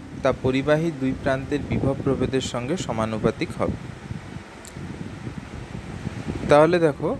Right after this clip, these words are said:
এখানে সূত্রে যেটা বলা হয়েছে যে পরিবাহী তাপমাত্রা এবং সেই সঙ্গে তার, আহ, বাইরের যে ভৌত অবস্থা, সেটা যদি অপরিবর্তিত থাকে,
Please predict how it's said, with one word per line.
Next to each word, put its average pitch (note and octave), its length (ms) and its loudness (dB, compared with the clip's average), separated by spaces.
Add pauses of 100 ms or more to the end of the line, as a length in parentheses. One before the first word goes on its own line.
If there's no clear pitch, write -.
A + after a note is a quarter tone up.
(320)
এখানে D#3+ 520 -2 (800)
সূত্রে C#3 300 -4
যেটা C3+ 220 4
বলা A#2+ 260 6
হয়েছে A#2+ 440 2 (1200)
যে A2 460 2 (960)
পরিবাহী C#3+ 600 6 (100)
তাপমাত্রা B2+ 640 4
এবং C3 260 0
সেই B2+ 220 0
সঙ্গে B2+ 360 0
তার, B2 280 8
আহ, A#2 1300 0 (120)
বাইরের A#2 420 6
যে C3+ 100 4
ভৌত A#2+ 320 0
অবস্থা, B2 560 6 (340)
সেটা B2 220 2
যদি B2+ 420 0 (340)
অপরিবর্তিত B2+ 800 0 (120)
থাকে, G#2+ 400 0